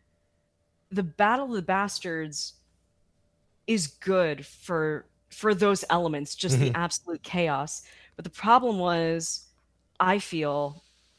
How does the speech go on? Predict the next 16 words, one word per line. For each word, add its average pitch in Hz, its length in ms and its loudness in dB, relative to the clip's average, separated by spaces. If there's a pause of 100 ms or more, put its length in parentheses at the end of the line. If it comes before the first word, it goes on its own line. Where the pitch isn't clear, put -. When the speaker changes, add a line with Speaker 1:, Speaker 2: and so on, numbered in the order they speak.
(160)
Speaker 1:
the 185 100 -4
producers 180 760 0
saw 175 520 6
how 175 200 0
good 175 320 -4
that 160 240 4
was 202 420 0
and 180 120 -2
applied 160 480 0
it - 220 -2
to - 300 -6 (220)
every 165 340 0
fight, 143 400 -4
even 165 240 -4
the 156 80 -4
one-on-ones. 143 920 -6